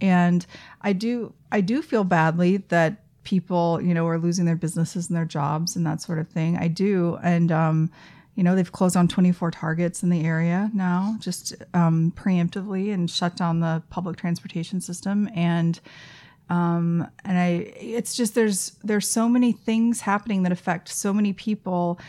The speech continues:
But honestly, I don't think it's gonna stop until there's a conviction, because it's just too big of a deal. And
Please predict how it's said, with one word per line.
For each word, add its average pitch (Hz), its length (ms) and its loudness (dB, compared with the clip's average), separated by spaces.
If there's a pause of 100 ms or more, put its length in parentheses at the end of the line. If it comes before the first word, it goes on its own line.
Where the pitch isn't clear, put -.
(360)
But 220 140 0
honestly, 220 600 2
I 196 120 4
don't 233 180 4
think 233 140 0
it's 196 100 -2
gonna 190 180 2
stop 196 440 0
until 196 320 -2
there's 185 180 -4
a 175 40 -6
conviction, 170 760 -4
because 170 720 -4 (480)
it's 196 240 -2
just - 200 -4
too - 140 -2
big 185 220 0
of 175 60 0
a 180 40 2
deal. 196 460 0
And 180 340 2